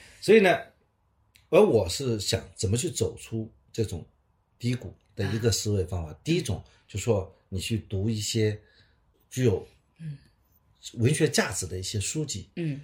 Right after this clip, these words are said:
Speaker 1: 甚至看一些剧。
Speaker 2: 嗯。
Speaker 1: 那么这个时候呢，你可以排遣掉你的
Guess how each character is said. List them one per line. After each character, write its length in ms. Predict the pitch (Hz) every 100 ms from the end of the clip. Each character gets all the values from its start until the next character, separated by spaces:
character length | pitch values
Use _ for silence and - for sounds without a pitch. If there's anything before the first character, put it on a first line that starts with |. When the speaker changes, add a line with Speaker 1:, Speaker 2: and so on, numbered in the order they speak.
| -
Speaker 1:
甚 180 | 165 131
至 80 |
看 240 | 110 - 127
一 20 |
些 140 | 110
剧。 300 | 113 160 113 - _ _
Speaker 2:
嗯。 200 | - 139
Speaker 1:
那 80 | 143
么 80 | 151
这 140 | 185
个 80 | 208
时 120 | -
候 200 | 101 95
呢， 120 | 87 80 - _ _ _ -
你 100 | 110
可 100 | 127
以 100 | 127
排 260 | - 92
遣 180 | 90 143
掉 160 | 110 95
你 140 | 85
的 200 | 78 82